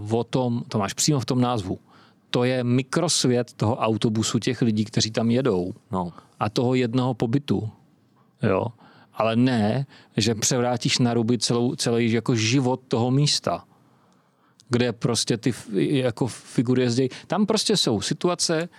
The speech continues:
Speaker 1: v těch seriálech, kdy jdeš si třeba, kdy jdou třeba vyšetřovat za nějakým chlapíkem, který půjčuje lodě. No to je Čech, jo.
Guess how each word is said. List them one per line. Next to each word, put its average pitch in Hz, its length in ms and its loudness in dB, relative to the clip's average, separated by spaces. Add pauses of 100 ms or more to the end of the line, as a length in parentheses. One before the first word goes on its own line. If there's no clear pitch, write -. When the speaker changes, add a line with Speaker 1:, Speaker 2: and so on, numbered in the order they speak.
(160)
Speaker 1:
v - 60 -20
těch 151 160 -2
seriálech, 139 520 -4
kdy 120 140 -6
jdeš 143 160 -2
si - 120 -10
třeba, 139 360 -4
kdy 123 120 -8
jdou 135 140 0
třeba 131 200 -2
vyšetřovat 120 480 -2
za 120 100 0
nějakým 117 320 0
chlapíkem, 113 480 -2
který 113 200 0
půjčuje 113 340 0
lodě. 101 220 2 (560)
No - 60 -4
to - 60 0
je 185 60 0
Čech, - 400 -2 (680)
jo. 127 240 0